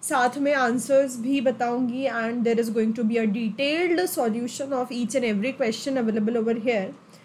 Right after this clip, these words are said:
And definitely बहुत help मिलेगी आपको इससे। आ गए सभी लोग? Good evening, good evening।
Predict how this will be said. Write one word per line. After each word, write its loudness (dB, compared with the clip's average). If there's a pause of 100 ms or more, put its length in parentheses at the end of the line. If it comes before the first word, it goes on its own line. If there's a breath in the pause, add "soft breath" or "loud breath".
(380 loud breath)
And 4
definitely 0 (1160)
बहुत 4
help 2
मिलेगी 2
आपको 2
इससे। -4 (220)
आ 4
गए 4
सभी -2
लोग? -2 (680 loud breath)
Good 2
evening, 0
good 0
evening। 0